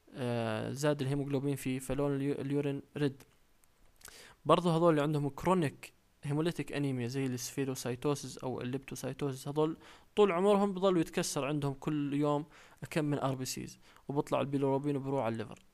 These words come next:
الليفر قد ما بيطلع، آه، بيليروبين وبيسويه وكذا، في جول بلادر إذا بتتذكروا كان يصير في عندي إيش؟ حصوات بالجول بلادر،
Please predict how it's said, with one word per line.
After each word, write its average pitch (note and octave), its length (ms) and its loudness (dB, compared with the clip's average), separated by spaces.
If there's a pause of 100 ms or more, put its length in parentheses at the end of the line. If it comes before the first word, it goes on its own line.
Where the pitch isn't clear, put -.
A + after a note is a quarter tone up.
الليفر F#3 320 4
قد E3+ 180 2
ما E3+ 100 2
بيطلع، D#3+ 520 4
آه، G#2+ 320 -2
بيليروبين D3 600 0
وبيسويه C#3 520 0
وكذا، C#3+ 460 -2
في - 180 -4
جول D#3 220 2
بلادر C#3+ 380 -2 (520)
إذا D3+ 80 -6
بتتذكروا C#3+ 500 -4
كان C#3+ 200 -4
يصير D3 220 -4
في - 160 -10
عندي C3+ 320 -4
إيش؟ - 140 -6
حصوات C3+ 520 -6
بالجول - 280 -6
بلادر، B2 340 -8